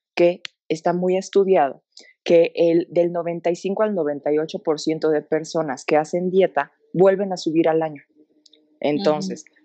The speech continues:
Speaker 1: ¿qué es lo que se ha visto? Pues entonces de que, pues, no funciona, hay algo más, <laughs> hay algo más que nos está diciendo esto. Y es por eso que este tema que les vamos a compartir con todo el amor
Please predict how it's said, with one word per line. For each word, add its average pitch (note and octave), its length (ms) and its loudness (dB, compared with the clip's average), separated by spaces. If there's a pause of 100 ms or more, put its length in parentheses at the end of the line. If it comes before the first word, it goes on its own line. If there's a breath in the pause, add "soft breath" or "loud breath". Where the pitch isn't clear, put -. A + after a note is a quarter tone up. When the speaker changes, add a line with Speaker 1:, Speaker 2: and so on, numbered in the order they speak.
(160)
Speaker 1:
¿qué G3 140 4
es E3+ 80 2
lo F3+ 120 6
que F3+ 120 -2
se A3 100 0
ha A3 60 4
visto? A#3+ 480 -2
Pues C#4+ 140 -2
entonces A#3+ 460 -2
de B3 100 -4
que, G3 80 -2
pues, F#3 160 -10
no F3+ 120 -2
funciona, C#4 600 -2
hay F3+ 180 6
algo A3 260 2
más, B3 440 -6
<laughs> A4+ 600 -4
hay B3 220 2
algo C#4 260 -2
más C#4+ 260 -2 (180)
que A3 80 -8
nos G3 160 -8
está G3 200 -4
diciendo F#3+ 520 -4
esto. F3 320 -8 (340)
Y C#4+ 80 2
es D#4+ 120 0
por F4+ 180 6
eso A#3 240 0
que E3 420 2
este G3+ 300 -4
tema D3+ 520 -2
que C#3 380 -4
les D3 220 -4
vamos E3 240 -8
a - 20 -6
compartir C#3+ 480 -6
con D#3+ 180 -10
todo D3 200 -2
el D3+ 80 -4
amor C3 240 -8